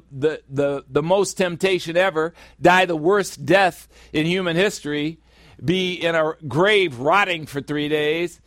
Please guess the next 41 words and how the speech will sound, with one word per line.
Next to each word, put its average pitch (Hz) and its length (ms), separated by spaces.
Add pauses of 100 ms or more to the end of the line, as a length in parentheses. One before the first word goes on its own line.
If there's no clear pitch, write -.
(260)
and 156 200
then 175 160
be 170 120
resurrected 180 560
from 190 100
the 196 80
dead. 196 320
You 190 140
didn't 208 160
have 185 120
to 170 80
do 175 180
any 170 120
of 170 60
that 165 180
work. 170 300 (1040)
You 190 120
didn't 202 200
have 190 120
to 175 80
hang 185 200
on 175 140
a 147 80
cross 180 420
and 147 120
pay 180 160
for 151 180
every 170 220
sin 185 360
of 156 140
every 175 240
human 170 320
being, 170 340
every 165 220
creature 170 600 (100)
ever. 180 440 (840)
Yeah, 202 220
it's 170 120
easy 208 300
for 160 160
you. 180 420